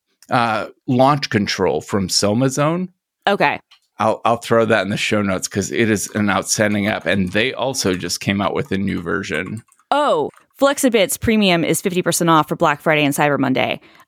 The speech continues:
Speaker 2: Um,
Speaker 1: Flexibit, like, uh, Fantastical?
Speaker 2: like Fantastical.
Speaker 1: Yeah.
Speaker 2: Yeah. They're, they're noting that they're gonna be making adjustments to their pricing January third. Um, so if you've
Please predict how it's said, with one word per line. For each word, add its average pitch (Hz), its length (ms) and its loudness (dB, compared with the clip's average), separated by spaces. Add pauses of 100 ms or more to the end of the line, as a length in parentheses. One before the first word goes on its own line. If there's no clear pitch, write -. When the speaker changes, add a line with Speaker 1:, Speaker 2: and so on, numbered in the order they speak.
(100)
Speaker 2:
Um, 170 340 2
Speaker 1:
Flexibit, 117 440 0
like, 110 300 0
uh, 98 420 0
Fantastical? 113 220 0
Speaker 2:
like 190 100 2
Fantastical. 170 720 0 (280)
Speaker 1:
Yeah. - 280 -2
Speaker 2:
Yeah. 160 180 0 (800)
They're, 170 160 4
they're 165 160 0
noting 165 300 2
that 156 100 0
they're 160 120 0
gonna 165 140 0
be 160 100 2
making 151 520 0 (100)
adjustments 160 580 0
to 175 100 -2
their 151 140 2
pricing 156 460 0
January 156 400 0
third. 170 420 2 (500)
Um, 147 320 0
so 147 640 4
if 160 120 0
you've 160 220 -4